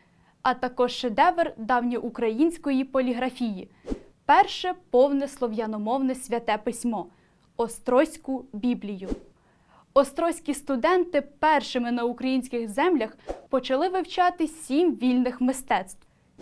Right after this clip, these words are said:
Ким же вони працювали після цього? Наприклад, вчителями, літераторами, друкарями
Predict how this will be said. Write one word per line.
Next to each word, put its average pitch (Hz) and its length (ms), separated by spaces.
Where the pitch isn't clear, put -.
Ким 440 180
же 403 120
вони 392 220
працювали 339 600
після 247 340
цього? 202 400
Наприклад, 453 600
вчителями, 311 800
літераторами, 285 1000
друкарями 247 720